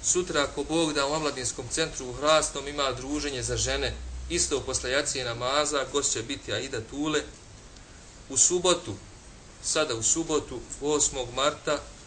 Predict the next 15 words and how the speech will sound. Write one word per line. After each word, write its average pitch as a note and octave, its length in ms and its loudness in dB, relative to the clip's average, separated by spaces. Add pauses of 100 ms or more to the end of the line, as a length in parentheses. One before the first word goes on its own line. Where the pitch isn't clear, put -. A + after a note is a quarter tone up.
(160)
u B2 160 -6
Tabačkom, D3 540 2
ovdje C#3 280 0
isto C#3+ 240 -2
posle A#2+ 320 -6
jacije, C3+ 380 -2
bit C3 160 -6
će B2 140 -2
gost C#3 320 0 (500)
doktor C3 320 -4
Esmir A2 420 0
Halilović, C3 680 -2
pa A2+ 80 -8 (100)
ko B2 80 -8
bude B2 380 -6